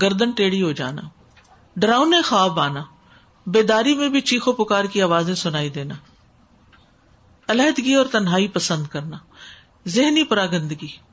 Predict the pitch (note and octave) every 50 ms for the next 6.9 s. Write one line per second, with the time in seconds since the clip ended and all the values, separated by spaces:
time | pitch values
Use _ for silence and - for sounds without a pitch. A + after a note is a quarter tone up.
0 | _ _ _ _ _ _ - _ _ _ - - - _ - F#3+ G3+ A#3 C4+ D4
1 | C4+ B3+ B3 A#3+ B3+ C4+ C4+ B3 F#3 G#3+ A3+ B3 B3 - - F3+ G#3 F#3+ - -
2 | G3 F3+ F#3+ F#3+ G3 G3+ A3+ A3+ - A#3 G#3 F#3+ F#3 F3 E3+ F3 F3+ F#3+ G#3 A3
3 | G#3+ - E3 E3 G#3+ A3+ A3 - - A#3+ B3+ C#4 C4+ C4+ - - F3+ E3 D#3 D3
4 | C#3+ C#3 C3+ C3+ C#3 C#3+ - - - - - - - _ _ - G3+ G3+ G3+ F#3
5 | F#3+ A#3 - - D4 D4 - C#4+ C4+ C#4 C4 A#3+ A3 A3 A#3 B3 C4+ C4 C4 C4
6 | C#4 C4 B3 A#3 A#3 A#3+ A3 G3 E3+ D#3+ E3 E3+ E3 D3+ C#3 C3+ C3+ D3+